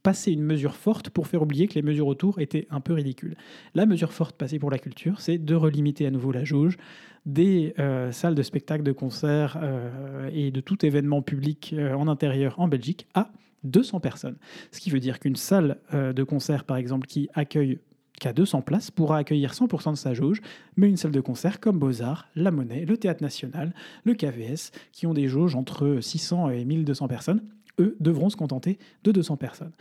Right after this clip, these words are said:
Pourquoi c'est une, euh, c'est une infamie ? Parce que, euh, c'est tout à fait ridicule de se dire que c'est de l'argent public qui va être dilapidé finalement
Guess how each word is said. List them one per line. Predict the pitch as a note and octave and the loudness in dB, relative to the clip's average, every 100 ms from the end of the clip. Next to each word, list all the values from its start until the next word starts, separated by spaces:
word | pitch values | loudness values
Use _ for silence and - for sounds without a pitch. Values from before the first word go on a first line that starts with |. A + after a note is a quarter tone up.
| - - - | -20 -20 -4
Pourquoi | G#3+ - G#3+ E3 | -2 2 4 2
c'est | - D3 - D#3 | 0 -4 -2 -2
une, | D3 | -2
euh, | B2 B2 | 0 -4
c'est | C#3+ C#3+ - | -4 -6 -2
une | |
infamie ? | C#3 B2+ - F3 B3+ - - - | -2 -2 0 0 0 -4 -20 -4
Parce | E3 D3 | -2 -2
que, | - | 2
euh, | G3+ F#3+ D3+ C3 | 4 4 2 -2
c'est | C3+ - - | -4 -8 -8
tout | - | -2
à | F#3 | 0
fait | E3+ D3+ | 4 2
ridicule | C3+ - A#3 A#3 G#3 G#3 | 2 2 4 4 2 0
de | D3 D3 D3 | 2 2 2
se | D3+ C#3 | 0 0
dire | D3 F#3+ | 2 2
que | C#3 | 0
c'est | - | -2
de | C3+ | -2
l'argent | A#2+ B2+ | 0 -2
public | C#3 C#3+ G3+ | -2 0 0
qui | - | -2
va | C#3 C3+ | -4 -2
être | |
dilapidé | B2+ B2+ A#2+ C#3+ F#3 | -2 -4 -2 0 2
finalement | G#3+ D3 C3 D3 B3 | 2 0 2 2 2